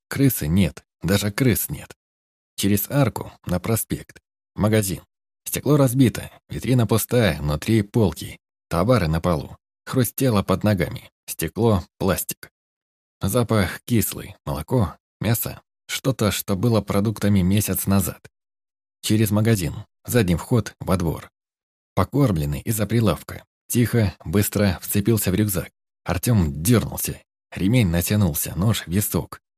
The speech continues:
Хруст. Рюкзак мокрый, кровь на нейлоне. А Сэм Иш,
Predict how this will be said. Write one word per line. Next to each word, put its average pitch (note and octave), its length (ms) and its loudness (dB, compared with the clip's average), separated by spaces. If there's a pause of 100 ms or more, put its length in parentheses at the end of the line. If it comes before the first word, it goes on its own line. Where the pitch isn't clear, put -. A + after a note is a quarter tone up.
Хруст. - 500 -4 (500)
Рюкзак A2 460 2
мокрый, - 600 0
кровь B2 260 0
на F2 100 2
нейлоне. G2+ 580 0 (460)
А E2+ 120 -4
Сэм B2+ 360 2
Иш, G2 340 0